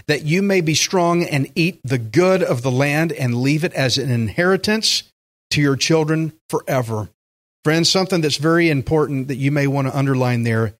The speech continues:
is never seek their peace. Never seek their prosperity. The world has a lot of supposed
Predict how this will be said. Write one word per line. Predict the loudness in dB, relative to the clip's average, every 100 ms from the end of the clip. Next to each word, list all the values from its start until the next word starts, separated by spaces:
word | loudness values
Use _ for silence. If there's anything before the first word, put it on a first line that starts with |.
| _ _ _ _ _
is | -2 0 -2 -4
never | -4 -2 2 2 2 0 -2 -4 -6
seek | -2 2 2 2 -2 -14 _ _ _ -2
their | 0 2 0
peace. | 0 -2 -2 -4 -2 -4 -8 _ _ _ _ -6
Never | -2 0 0 0 0
seek | 0 0 -2 -4 -12 _ -20 -20 -4
their | 0 0 0 -4 -14 _ _ _ _
prosperity. | -6 -4 -2 -2 -2 -2 -8 -16 _ -6
The |
world | 0 2 2 2
has | 0 0
a | 0
lot | 2 2 2 2
of | 0 0
supposed | -2 -2 0 0 0 -2